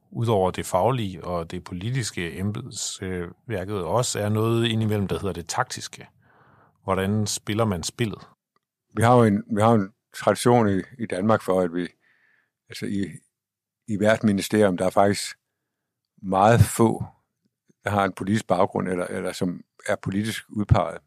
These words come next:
Speaker 2: Øh, der er blevet lidt flere, øh, men stadigvæk, hvis man sammenligner med andre lande, meget få.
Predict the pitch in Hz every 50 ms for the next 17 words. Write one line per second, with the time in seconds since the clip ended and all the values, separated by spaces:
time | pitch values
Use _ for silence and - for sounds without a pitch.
0 | _ _ _ _ _ _ _ - _ _ _ _ _ _ _ _ _ _ _ _
1 | _ _ _ _ _ 123 101 90 87 87 87 85 98 92 - 98 101 98 90 90
2 | 113 - - - - 107 101 101 95 - 139 _ - 101 92 85 82 82 82 82
3 | 82 82 85 87 - _ _ _ _ _ _ - - - 87 85 85 _ _ _
4 | _ _ _ 101 101 98 101 98 87 - _ _ _ _ _ _ _ _ _ _
5 | _ _ _ _ _ _ - - - 113 110 117 110 90 87 92 98 - - _
6 | - 98 - - 90 - - 95 104 113 117 101 87 85 85 80 73 _ _ _
7 | - 90 82 90 107 117 131 107 95 90 95 101 104 104 98 _ _ _ _ _
8 | _ 90 87 87 90 95 98 104 101 90 _ _ _ _ _ _ _ - - -
9 | 95 - - _